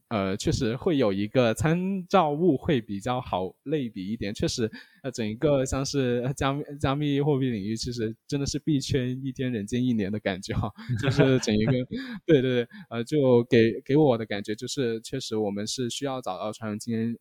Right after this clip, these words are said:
Speaker 1: 金融里面的一些映射的一些东西，然后参考里面的一些规律性的一些总结，呃，周期性的一些总结，更好地指导我们去做二级市场的投资，在区块链领域，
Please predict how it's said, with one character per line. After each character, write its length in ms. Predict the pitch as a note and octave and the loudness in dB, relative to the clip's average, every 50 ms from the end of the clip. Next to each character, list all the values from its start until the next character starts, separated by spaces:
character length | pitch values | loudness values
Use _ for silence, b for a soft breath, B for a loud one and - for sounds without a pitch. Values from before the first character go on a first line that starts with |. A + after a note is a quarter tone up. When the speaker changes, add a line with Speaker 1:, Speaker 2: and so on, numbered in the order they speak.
| _ _ | _ _
Speaker 1:
金 160 | - - D3 C#3+ | -4 0 2 2
融 160 | B2+ A#2 A2 | 2 2 0
里 80 | G#2 | 0
面 160 | G#2+ A2+ A#2 G#2+ | 0 0 0 0
的 80 | G#2+ G#2 | 0 -2
一 60 | A2 | -2
些 140 | - A#2 A#2+ | -2 -4 -2
映 200 | C3+ D3+ C#3+ C3 | 0 0 0 0
射 220 | - - C3+ B2 | 0 0 -2 -2
的 120 | G#2+ G2+ F#2+ | -2 -2 -4
一 80 | G2+ | -4
些 100 | G#2 A2 | -6 -8
东 240 | G#2 - A2+ A#2 B2+ | -6 -4 -4 -4 -4
西， 220 | - - A2 F#2+ _ | -6 -8 -10 -10 _
然 120 | G2 F#2 F#2+ | -8 -8 -4
后 280 | A2 B2 A#2 A2 A2 G#2+ _ | -2 0 2 2 0 -2 _
参 260 | - - - - C#3 D3+ | -12 -12 -8 -6 -6 -4
考 180 | - - A2+ | -2 -2 0
里 140 | A2 G#2+ G2+ | 0 0 -2
面 140 | G#2+ A#2 A#2 | -2 -2 -2
的 120 | A2 G#2 | -2 -2
一 80 | G2+ G#2 | -4 -4
些 140 | - - - | -6 -8 -8
规 240 | _ - C#3+ D3 D#3 | _ 4 4 4 6
律 160 | E3+ E3+ C#3 | 4 4 2
性 160 | - - B2+ | 2 0 -4
的 100 | A#2 G2+ | -4 -4
一 60 | G2 | -6
些 140 | G#2+ C3 A#2+ | -6 -8 -10
总 200 | - A#2 F#2+ F#2 F#2+ | -10 -12 -16 -16 -16
结， 240 | - F2 D#2+ E2 _ b b b b b b b | -12 -12 -12 -12 _ b b b b b b b
呃， 160 | G2+ G2 F#2+ | -6 -6 -2
周 160 | - C#3+ D3 | 0 0 0
期 160 | - - F3+ | 0 0 -2
性 180 | E3 - F3 D3 | -2 -2 -4 -6
的 120 | A#2+ G2+ | -6 -6
一 40 | A2 | -6
些 120 | - C3 | -6 -8
总 200 | - - F#2+ F2 | -8 -8 -12 -14
结， 240 | - - D#2+ D#2+ - _ _ _ _ _ _ _ _ _ _ _ | -12 -12 -12 -12 -12 _ _ _ _ _ _ _ _ _ _ _
更 160 | - E3+ D3+ | -2 -2 0
好 140 | - A#2+ G2+ | -2 -6 -8
地 60 | G2 - | -8 -8
指 120 | - A2 | -8 -6
导 140 | A2+ A2+ G#2+ | -4 -4 -2
我 80 | F#2+ | -2
们 100 | G2 G2 | -4 -6
去 120 | G2 - A2+ | -6 -8 -6
做 200 | - B2 A2+ A#2+ | -6 -4 -4 -4
二 80 | A#2 | -6
级 120 | A2 - G2+ | -6 -8 -12
市 160 | - - A2+ | -12 -12 -10
场 120 | A#2 G2 | -10 -8
的 60 | F2+ F#2 | -10 -10
投 180 | - - - F#2 | -12 -14 -16 -12
资， 220 | - G2+ G2 G2 | -8 -8 -8 -8
在 320 | - - A2+ G#2+ G2+ F#2+ G2 | -6 -8 -6 -6 -6 -8 -10
区 140 | - - B2+ | -10 -8 -6
块 140 | B2+ C#3+ | -4 -4
链 180 | C3 B2 B2 A2 | -4 -4 -8 -8
领 120 | F#2+ E2+ | -12 -14
域， 160 | _ _ _ | _ _ _